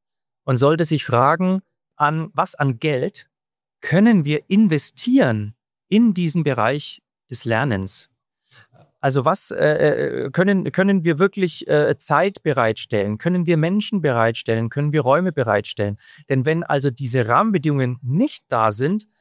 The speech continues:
dann muss sich der Einzelne das immer irgendwie rausquetschen, ja, und rechtfertigen und ja,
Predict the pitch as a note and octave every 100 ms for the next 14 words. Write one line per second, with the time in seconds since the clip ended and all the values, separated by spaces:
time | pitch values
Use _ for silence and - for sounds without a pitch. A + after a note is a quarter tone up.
0 | _ _ _ C3 F3 G#3 G3+ - - F3
1 | G3+ G3 E3+ E3+ - F#3 G3+ G3 F#3 F3
2 | D3+ C#3 G3+ - - _ _ - - D3
3 | - - C3+ G#2 G#2 A#2 C3+ F#3+ - D#3
4 | C#3 D3+ D#3 - - C#3+ G3 E3+ C3+ C3+
5 | B2+ C#3 A2+ B2 C3 F3